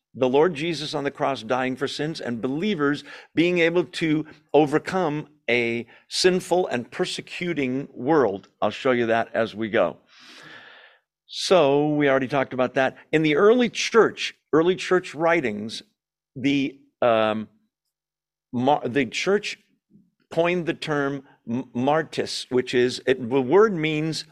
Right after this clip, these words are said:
witness is all it means. It doesn't mean you die necessarily, but Christians adopted it, and it meant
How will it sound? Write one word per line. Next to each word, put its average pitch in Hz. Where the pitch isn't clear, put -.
witness 127
is 110
all 135
it -
means. 123
It 113
doesn't 151
mean 143
you 123
die 131
necessarily, 110
but 131
Christians 196
adopted 139
it, 147
and 123
it 123
meant 143